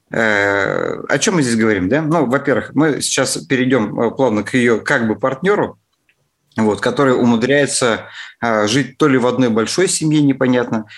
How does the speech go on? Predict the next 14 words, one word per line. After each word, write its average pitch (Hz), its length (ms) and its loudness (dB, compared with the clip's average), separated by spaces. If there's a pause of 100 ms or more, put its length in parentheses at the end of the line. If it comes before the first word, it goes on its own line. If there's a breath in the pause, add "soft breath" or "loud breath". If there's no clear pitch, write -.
(140 loud breath)
то 131 100 0
ли 113 120 2
у 113 40 2
него 107 160 2
две 113 220 0
семьи, 127 500 0
непонятно. 110 540 0
Но, 151 120 2
тем 120 200 0
не 117 60 4
менее, 120 260 2
семья 127 380 0
все-таки 117 360 -4
это, 110 500 0